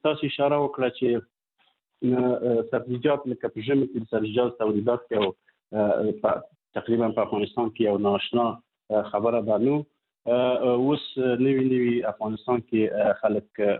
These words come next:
خلکو دې ته مخه کړې ده او په ژمي کې سبزیجات تولیدوي.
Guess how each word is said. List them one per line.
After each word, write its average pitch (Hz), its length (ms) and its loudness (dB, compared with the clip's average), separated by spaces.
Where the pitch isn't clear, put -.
خلکو 107 240 -4
دې 107 160 0
ته 101 80 -8
مخه 110 200 -2
کړې 104 260 -2
ده 101 140 -2
او 98 200 2
په 98 160 -10
ژمي 104 260 0
کې 98 300 0
سبزیجات 101 460 -2
تولیدوي. 104 480 0